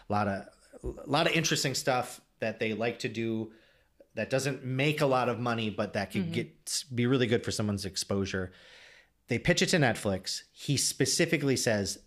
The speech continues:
Speaker 1: they loved it,
Speaker 2: Mm-hmm.
Speaker 1: and they said, "We'll put it through our algorithm and let you know."
Speaker 2: Yeah. Yeah.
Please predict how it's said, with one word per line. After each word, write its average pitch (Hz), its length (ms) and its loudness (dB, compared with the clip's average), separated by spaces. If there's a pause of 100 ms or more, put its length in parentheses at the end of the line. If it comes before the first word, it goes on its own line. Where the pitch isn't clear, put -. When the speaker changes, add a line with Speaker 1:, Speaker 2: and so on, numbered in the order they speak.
Speaker 1:
they 117 240 0
loved 120 400 4
it, 95 300 -4 (160)
Speaker 2:
Mm-hmm. 196 80 0
Speaker 1:
and 117 220 2
they 110 160 2
said, 95 560 0 (180)
"We'll 110 220 0
put 131 280 0
it 175 200 0
through 156 180 2
our 147 220 2
algorithm 98 720 0
and 98 180 -4
let 101 200 -4
you 95 100 -6
know." 87 380 -6 (240)
Speaker 2:
Yeah. 151 220 -10 (1120)
Yeah. 143 140 -14